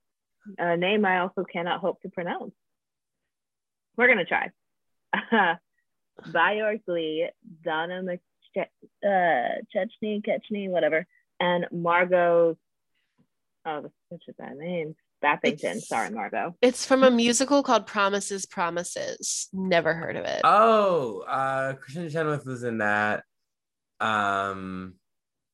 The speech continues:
Speaker 2: Did she
Speaker 3: that's,
Speaker 2: sing Turkey Lurkey
Speaker 3: that's
Speaker 2: Time?
Speaker 3: where the song,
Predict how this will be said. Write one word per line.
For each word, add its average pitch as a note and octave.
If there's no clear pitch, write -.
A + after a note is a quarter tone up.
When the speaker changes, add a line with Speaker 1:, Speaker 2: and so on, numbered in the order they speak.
Speaker 2:
Did G3+
she -
Speaker 3:
that's, E3
Speaker 2:
sing G3+
Turkey A#3
Lurkey A3+
Speaker 3:
that's A3
Speaker 2:
Time? C4+
Speaker 3:
where -
the F3+
song, C#3